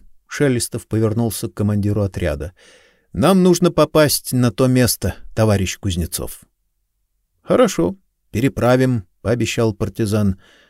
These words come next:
«Охрану вам дам». «Спасибо. И надо Пашку вернуть в город. Поможете?» «Отправим. Он парень толковый, но мы посмотрим за ним,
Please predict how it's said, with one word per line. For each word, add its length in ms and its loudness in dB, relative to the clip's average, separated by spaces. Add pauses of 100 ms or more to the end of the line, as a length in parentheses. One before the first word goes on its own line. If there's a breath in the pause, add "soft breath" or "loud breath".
(180 soft breath)
«Охрану 640 4
вам 260 2
дам». 320 0 (1000)
«Спасибо. 600 -2 (520)
И 80 0
надо 260 4
Пашку 440 2
вернуть 360 0
в 100 -6
город. 460 -6
Поможете?» 580 0 (760)
«Отправим. 680 2 (420)
Он 240 2
парень 320 4
толковый, 840 2 (180)
но 320 0
мы 200 0
посмотрим 720 0
за 180 4
ним, 260 2